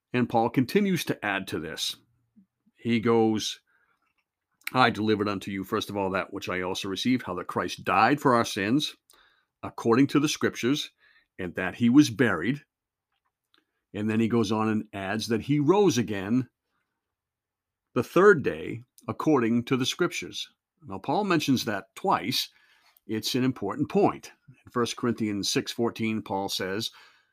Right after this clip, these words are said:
"And God hath both raised up the Lord." Luke writes in Acts two twenty-three to twenty-four, "Him," talking of Jesus, "being delivered by the determinate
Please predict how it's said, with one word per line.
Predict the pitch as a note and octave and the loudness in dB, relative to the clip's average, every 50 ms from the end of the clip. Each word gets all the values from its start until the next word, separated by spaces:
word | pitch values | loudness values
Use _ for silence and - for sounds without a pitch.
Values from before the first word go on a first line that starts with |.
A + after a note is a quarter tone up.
| _ _ _ _ _ - | _ _ _ _ _ 0
"And | A#2+ B2 C#3 C#3+ B2 | 2 4 6 6 4
God | A#2+ A2+ A2+ A2+ A2+ G2 | 4 4 2 2 0 -2
hath | - A2+ A2 A#2+ A#2 - - | -2 -2 -2 -2 -2 -4 -8
both | G#2 G2 F#2+ F#2+ F#2+ G2 C3 B2 A#2+ B2 A#2+ - - - | -14 -12 -12 -6 0 2 4 4 4 4 2 -2 -12 -10
raised | G#2 G#2 A2 A#2 B2 B2 C3+ B2+ - - - - | -2 2 4 4 6 6 6 4 4 0 -8 -6
up | A2 G2 G2+ - - _ - | -4 -4 -4 -4 -8 _ -4
the | A2 A#2+ | 0 2
Lord." | B2+ C#3+ E3+ E3+ B2+ F#2 D#2 D#2+ - - _ _ _ _ _ _ _ _ _ _ _ _ _ _ _ _ _ _ _ _ _ _ _ _ _ _ _ _ _ _ - | 4 4 4 4 2 0 -2 -8 -16 -20 _ _ _ _ _ _ _ _ _ _ _ _ _ _ _ _ _ _ _ _ _ _ _ _ _ _ _ _ _ _ 0
Luke | G#2 B2 F#3 C4 C4+ - | 6 8 10 10 8 6
writes | B2 A2 F#2 F2 A2+ D#3 - - - - | 4 -2 0 0 0 0 0 -2 -4 -4
in | - - G2 F#2+ | -6 -6 -8 -8
Acts | F2 F2+ F2 F2 - - | -6 -8 -10 -8 -8 -10
two | - - - G2+ F#2 G#2 A#2 C3 | -10 -8 -6 -6 -4 -4 -4 -4
twenty-three | - - - G#2+ F#2+ F#2 F2 D#2+ - G#2 F#2+ | -6 -8 -8 -6 -6 -6 -6 -8 -8 -8 -8
to | F2+ | -8
twenty-four, | F2 - - G2 F#2 F2+ F2 - - G2 F#2 F#2+ G2 G2+ | -8 -10 -10 -10 -8 -8 -10 -10 -10 -8 -6 -4 -4 -4
"Him," | F#2+ - C#3+ D3 C#3+ C3 D3 F3 D#3 | -2 2 4 4 6 4 4 0 -2
talking | - - A2 A2+ - - B2 B2+ | -2 0 -2 0 0 0 -2 -2
of | B2+ | -2
Jesus, | A2+ - A2 G2 F#2 - B2+ C#3+ - - | -2 -4 -6 -4 -4 -4 -4 -4 -4 -4
"being | - B2 A2+ A2+ G#2 | -2 -2 0 0 -2
delivered | - G#2+ G2+ G2+ A2 A#2 B2+ B2 A#2 | -2 -4 -4 -2 -2 0 -2 -2 -2
by | F#2 G#2 G2+ | -2 -2 -4
the | G2 G2 | -4 -4
determinate | G2 G2+ F#2+ - - C3 C3+ C3+ D3+ E3+ F3 - | -4 -6 -6 -2 0 2 4 6 6 6 4 2